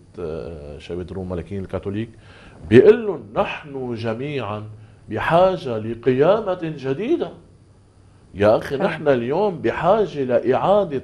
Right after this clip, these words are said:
Speaker 1: نظر لذواتنا. ما نحن اليوم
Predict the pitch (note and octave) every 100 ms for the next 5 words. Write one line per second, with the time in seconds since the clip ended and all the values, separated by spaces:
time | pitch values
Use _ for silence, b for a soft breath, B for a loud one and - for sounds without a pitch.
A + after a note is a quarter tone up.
0 | B2+ D#3+ F#3+ D#3+ B2 G2+ G#2+ G#2 A2 D3+
1 | B3+ G#3+ F3 D#3 - - b b b -
2 | F2+ A#2+ G3 F3+ D#3 A#2+ B2+ F#3+ G#3 D#3